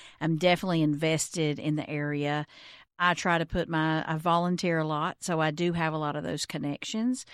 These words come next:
But for me personally, I would almost rather sell to a stranger that becomes a friend than to set, to try to sell a personal relationship, because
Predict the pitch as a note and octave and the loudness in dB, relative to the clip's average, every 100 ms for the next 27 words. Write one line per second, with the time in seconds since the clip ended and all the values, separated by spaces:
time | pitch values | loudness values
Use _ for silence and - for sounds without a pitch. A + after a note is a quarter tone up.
0 | - - - F3+ - F#3 F3 G#3 F#3+ E3+ | -20 -8 -2 -2 0 -2 0 2 2 2
1 | E3+ - G3+ A#3+ - D#3+ D#3 D3 E3+ E3+ | 2 -2 -4 -2 -2 -2 0 0 0 -2
2 | D#3+ E3 D#3 D#3+ D#3+ - D3 D3+ - C#3 | -4 -4 -2 -2 -6 -4 -4 -4 -6 -8
3 | - - D3+ D#3+ E3+ F3+ F3 - - - | -6 -4 -2 0 -2 -4 -4 -4 -6 -4
4 | D#3+ F3+ G3 - A#3+ B3+ C4+ - - - | -2 0 -2 0 2 4 4 0 -10 -20
5 | - - E3+ F3 D#3+ F3 - F3+ - - | -20 -4 2 2 2 0 0 0 -2 -6
6 | E3 F#3 E3+ D#3+ - E3+ D#3 D3+ - D3+ | -4 0 2 2 0 0 0 0 0 -2
7 | - D3+ D3+ D#3+ D3 D3 D3 D#3 - C#3 | -2 -4 -4 -6 -4 -4 -2 -4 -4 -8
8 | - B2 A2 - D#3+ - G3+ F#3 F3 | -6 -6 -6 -4 -4 4 6 6 2